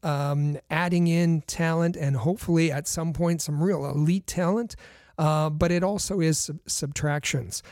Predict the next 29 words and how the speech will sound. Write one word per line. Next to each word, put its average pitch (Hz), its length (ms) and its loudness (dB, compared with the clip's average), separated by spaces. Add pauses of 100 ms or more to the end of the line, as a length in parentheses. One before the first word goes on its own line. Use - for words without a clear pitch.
(280)
Um, 135 500 2
and, 156 640 2 (540)
you 156 160 2
know, 160 180 2
unfortunately, 170 920 2
it's, 156 260 -2
it's, 156 400 0 (280)
it 254 180 -2
can 262 300 0
include 160 760 2
prospects 147 800 -2
that, 143 460 -2
uh, 143 180 0
get 151 260 -2
displaced, 156 560 -2
that 151 60 -2
get 143 360 -6
bumped 147 320 -4
down 151 320 2
the, 143 320 -2
the 147 100 -4
depth 156 300 -4
chart, 170 360 -4 (420)
uh, 143 300 0
but 156 220 0
it 151 100 2
also 160 360 0
includes, 151 640 0 (420)
um, 139 600 -4